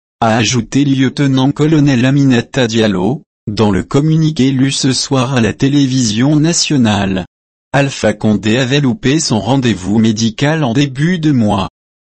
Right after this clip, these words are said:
Il devait voyager pour un, un contrôle, apprend-on,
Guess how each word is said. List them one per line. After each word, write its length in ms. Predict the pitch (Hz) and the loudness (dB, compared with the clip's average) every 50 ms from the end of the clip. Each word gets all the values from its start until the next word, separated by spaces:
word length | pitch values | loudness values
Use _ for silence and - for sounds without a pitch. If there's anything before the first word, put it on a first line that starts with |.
| _ _ | _ _
Il 240 | - 127 123 123 120 | 0 0 0 0 2
devait 300 | 120 147 147 143 165 165 | 2 2 2 2 0 0
voyager 640 | 139 127 120 113 110 113 127 131 117 131 139 151 160 | 0 0 2 2 2 2 2 0 0 0 0 -2 -2
pour 320 | 156 - - 156 135 117 | -2 -2 -2 -2 0 0
un, 220 | 131 147 139 117 113 | 0 0 2 2 2
un 100 | 113 98 | 0 -2
contrôle, 840 | - - 139 139 135 - - - - 190 190 185 104 233 151 160 156 _ _ _ - | -2 -2 -2 -2 -2 -4 -4 -2 -2 0 0 0 0 0 -2 -4 -6 _ _ _ -4
apprend-on, 800 | - 196 - - - 156 165 160 156 - 104 95 95 110 135 | -4 -4 -2 -2 -4 -4 -4 -4 -6 -6 -4 -4 -2 -4 -4